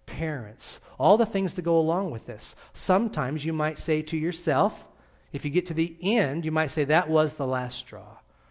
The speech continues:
or, "That was the deal breaker." And that's a big deal with family. Even as we observe something like a church, with,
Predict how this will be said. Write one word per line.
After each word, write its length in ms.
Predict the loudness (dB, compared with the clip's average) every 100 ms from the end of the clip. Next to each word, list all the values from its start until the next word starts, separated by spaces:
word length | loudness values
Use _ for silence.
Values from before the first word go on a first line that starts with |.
| _ -4
or, 80 |
"That 200 | 0 2
was 200 | 4 4
the 100 | 2
deal 220 | -4 -2 -4
breaker." 300 | -6 -8 -6
And 60 |
that's 140 | -6 -6
a 40 |
big 260 | -4 -6 -6
deal 400 | -6 -6 -8 -14 _ _ _ _ _
with 120 | -10
family. 560 | -8 -10 -10 -16 -20 -20 _ -20 _ _ _ _ _ _ _ _ _ _
Even 220 | -2 0 2
as 280 | 0 -2
we 120 | -2 -2
observe 320 | 0 -2 0
something 320 | -4 -2 -2
like 180 | -2 -2
a 60 |
church, 600 | -6 -6 -8 -10 -14 -16 -18 _ _ _ _ _ _
with, 160 | -10 -8